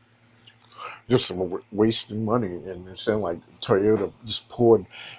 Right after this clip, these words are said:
ridiculous amounts of money in it, <coughs> you know, in, in the racing, and no, nothing came of it, which I thought was just idiotic, you know, and, uh, they should have been more frugal so they wouldn't have to pull out,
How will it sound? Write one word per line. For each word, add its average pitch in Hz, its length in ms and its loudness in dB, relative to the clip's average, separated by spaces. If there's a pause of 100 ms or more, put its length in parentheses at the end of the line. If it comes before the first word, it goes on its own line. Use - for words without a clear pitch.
ridiculous 104 640 2
amounts 107 400 0
of 87 120 -10
money 107 320 -2
in 87 160 -8
it, 98 100 -14 (1300)
<coughs> 117 200 -8 (100)
you 127 120 -2
know, 87 300 0
in, 104 320 -2
in 110 180 0
the 95 80 -4
racing, 98 480 2 (300)
and 98 420 -4 (220)
no, 110 300 -2
nothing 120 420 4
came 113 300 0
of 123 180 4
it, - 180 -4
which 113 200 -6
I 98 80 -6
thought 92 240 -2
was 127 140 -8
just - 260 -6 (220)
idiotic, 110 720 2 (160)
you 95 160 -4
know, 95 240 -4 (500)
and, 107 260 2
uh, 98 140 8
they 110 160 2
should 107 240 0
have 104 220 -4
been 110 240 2
more 107 200 0
frugal 120 460 2
so - 220 2
they 104 200 2
wouldn't 107 240 0
have 107 200 -2
to 95 60 -10
pull 107 260 0
out, 113 300 2